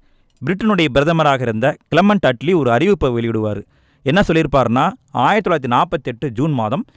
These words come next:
அதிகாரத்தை நாங்க இந்தியாவுக்கு மாத்திருவோம்" அப்படின்னு சொல்லியிருப்பாரு. அந்த அதிகாரத்தை மாத்துவதற்காகத்தான்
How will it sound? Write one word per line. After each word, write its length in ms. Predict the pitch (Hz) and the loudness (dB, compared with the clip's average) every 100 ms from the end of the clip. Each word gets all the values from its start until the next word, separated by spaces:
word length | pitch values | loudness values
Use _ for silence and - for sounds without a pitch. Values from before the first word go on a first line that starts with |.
| _ _ _ _ _ | _ _ _ _ _
அதிகாரத்தை 680 | 143 233 220 156 131 190 160 | 0 4 4 4 2 2 2
நாங்க 380 | 135 131 180 | 0 0 0
இந்தியாவுக்கு 400 | 139 160 165 147 | 0 0 2 2
மாத்திருவோம்" 520 | 120 135 131 123 127 110 | 0 -2 -2 -4 -4 -4
அப்படின்னு 160 | 117 107 | -8 -10
சொல்லியிருப்பாரு. 440 | 104 101 104 190 - _ - | -8 -6 -4 -4 -8 _ -2
அந்த 240 | 139 143 | 2 4
அதிகாரத்தை 640 | 165 196 202 185 190 185 - 117 117 | 4 6 4 4 2 2 0 0 2
மாத்துவதற்காகத்தான் 920 | 127 170 196 175 143 139 127 117 180 | 4 4 4 2 2 0 0 2 2